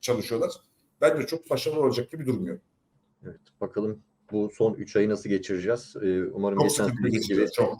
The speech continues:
Speaker 1: çok sıkıntılı geçireceğiz.
Speaker 2: Olmaz
Speaker 1: Dünyada
Speaker 2: diyelim
Speaker 1: da
Speaker 2: ama
Speaker 1: enteresan gelişmeler var.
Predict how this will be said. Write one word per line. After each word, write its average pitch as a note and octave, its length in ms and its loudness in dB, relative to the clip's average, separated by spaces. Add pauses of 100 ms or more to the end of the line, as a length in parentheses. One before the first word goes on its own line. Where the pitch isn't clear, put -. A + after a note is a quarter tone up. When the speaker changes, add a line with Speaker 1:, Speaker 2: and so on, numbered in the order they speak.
Speaker 1:
çok F#2 200 0
sıkıntılı A2 300 -4
geçireceğiz. G2 520 -6 (680)
Speaker 2:
Olmaz F#2+ 340 0
Speaker 1:
Dünyada B2 120 4
Speaker 2:
diyelim C3 140 4
Speaker 1:
da D#3+ 40 6
Speaker 2:
ama C#3 120 4
Speaker 1:
enteresan A#2+ 380 2
gelişmeler A2+ 440 0
var. C#3+ 340 0